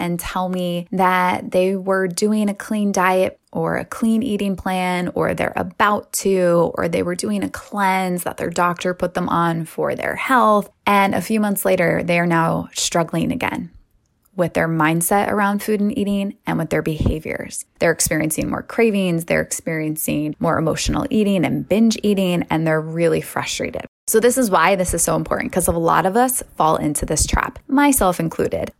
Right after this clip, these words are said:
When I first went on my, a diet, the very first diet that I did in my early twenties, my intention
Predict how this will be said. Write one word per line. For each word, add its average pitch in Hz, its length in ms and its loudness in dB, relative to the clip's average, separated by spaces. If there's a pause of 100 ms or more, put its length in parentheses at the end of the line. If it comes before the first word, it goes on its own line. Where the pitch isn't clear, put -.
(140)
When 202 400 2
I 220 280 4
first 226 340 0
went 190 140 2
on 180 100 2
my, 165 320 2 (120)
a 180 80 2
diet, - 640 -2 (180)
the - 60 -6
very 220 240 4
first 254 260 0
diet 160 280 2
that 160 120 -2
I 156 80 0
did 147 220 2
in 151 80 -2
my 147 320 0
early 175 320 2
twenties, - 680 -4 (300)
my 190 300 4
intention 285 920 4